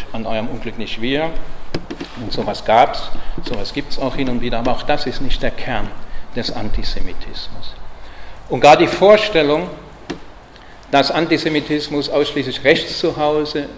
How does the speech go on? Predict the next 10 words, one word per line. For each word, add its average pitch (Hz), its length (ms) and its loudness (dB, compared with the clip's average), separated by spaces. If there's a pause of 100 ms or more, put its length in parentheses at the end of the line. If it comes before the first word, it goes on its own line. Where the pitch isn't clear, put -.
sei, 131 440 -2 (600)
ist 123 180 -2
falsch. 156 580 2
Antisemitismus 123 880 -4
ist 123 160 -12
in 113 80 -14
der 104 100 -8
ganzen 170 360 0
Gesellschaft 139 380 -4
verbreitet, 117 500 -6